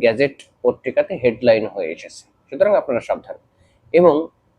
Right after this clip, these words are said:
প্রাণপ্রিয় যারা হজ উমরার, আহ, যাত্রী আছে, ইতিমধ্যে হজ করবেন বা উমরা করবেন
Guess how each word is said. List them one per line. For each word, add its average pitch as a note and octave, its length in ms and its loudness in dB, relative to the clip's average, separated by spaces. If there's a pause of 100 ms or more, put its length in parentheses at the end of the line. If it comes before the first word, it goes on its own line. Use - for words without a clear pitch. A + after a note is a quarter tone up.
(920)
প্রাণপ্রিয় D3+ 720 4
যারা B2+ 300 4
হজ C3 300 6 (300)
উমরার, C#3+ 420 4
আহ, - 600 -6
যাত্রী C3 460 2
আছে, B2 220 4
ইতিমধ্যে B2 460 0
হজ A#2+ 120 -2
করবেন A#2 440 -2
বা A2 80 4
উমরা A2 240 4
করবেন G2+ 380 -4